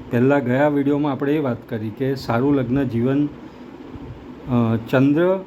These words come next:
અને ગુરુ આપી શકે. એકલો ગુરુ હોય તો પણ ચાલે સાતમે અને એકલો ચંદ્ર હોય તો પણ ચાલે અને બંને સાથે હોય તો પણ સારું. હવે રૂલ નંબર ટુ, કોઈ પણ ગ્રહ જો સાતમા સ્થાને ના હોય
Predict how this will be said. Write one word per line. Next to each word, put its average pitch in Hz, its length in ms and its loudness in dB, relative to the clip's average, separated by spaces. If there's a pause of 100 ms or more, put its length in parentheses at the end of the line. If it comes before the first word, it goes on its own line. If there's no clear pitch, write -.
(100)
અને 135 200 -2
ગુરુ 123 340 0
આપી 113 260 -2
શકે. 123 380 -4
એકલો 156 260 0
ગુરુ 160 220 0
હોય 156 300 2
તો 135 180 -2
પણ 160 200 -2
ચાલે 156 340 0
સાતમે 156 520 -2 (520)
અને 123 180 2
એકલો 147 220 0
ચંદ્ર 139 320 2
હોય 123 260 0
તો 123 160 -2
પણ 113 240 -2
ચાલે 98 320 -8 (460)
અને 127 160 2
બંને 131 360 2
સાથે 139 360 0
હોય 131 200 0
તો 139 200 -2
પણ 131 200 -2
સારું. 92 340 -8 (680)
હવે 143 240 4
રૂલ 143 220 2
નંબર 143 320 0
ટુ, 131 280 -2 (920)
કોઈ 165 180 4
પણ 190 340 -2
ગ્રહ 147 260 2
જો 143 160 0
સાતમા 131 420 -2
સ્થાને 131 380 -4
ના 120 260 0
હોય 110 320 -4